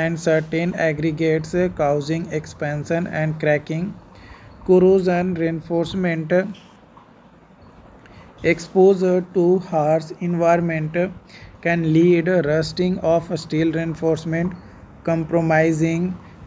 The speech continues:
structural integrity। abrasions, wear and tear due to traffic and abrasive material reduce करता है कंक्रीट सरफेस ड्यूरेबिलिटी को।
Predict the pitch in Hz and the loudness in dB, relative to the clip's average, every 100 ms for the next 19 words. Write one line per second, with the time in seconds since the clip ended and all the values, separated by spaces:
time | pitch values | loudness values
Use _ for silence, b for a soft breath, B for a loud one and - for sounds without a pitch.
0 | - 160 - 170 160 - 175 196 165 165 | -6 -6 -2 -2 -2 0 2 2 0 -4
1 | 160 156 156 160 165 170 180 B B B | -2 -2 0 0 0 0 -2 B B B
2 | - - 160 156 170 190 190 170 175 180 | -10 -2 0 2 4 4 2 -2 -2 -2
3 | 202 190 147 160 170 196 185 180 165 160 | -2 0 0 2 4 4 4 0 0 2
4 | 160 175 160 160 156 170 160 - 160 156 | 2 2 0 -2 0 -2 -2 -2 0 2
5 | 156 170 170 - 165 165 160 151 151 165 | 2 -2 -2 -2 -2 -2 0 0 0 -2
6 | 175 - - - - - - 208 180 175 | -2 -8 -14 -14 -14 -14 0 4 4 4
7 | 175 160 156 - 165 165 165 175 180 - | 0 0 -2 -2 0 2 2 0 -2 -8
8 | - - - 131 151 156 175 185 185 175 | -20 -20 -16 -4 -2 2 4 2 2 -2
9 | 160 160 170 165 170 175 - B B B | -2 -2 0 2 2 0 -4 B B B
10 | - 165 156 165 180 180 - 156 147 170 | -6 -4 -2 2 2 2 0 0 0 -4
11 | 165 - - 143 160 160 135 151 151 170 | -6 -10 -10 -4 0 0 -2 -4 0 -2
12 | 170 165 | 0 0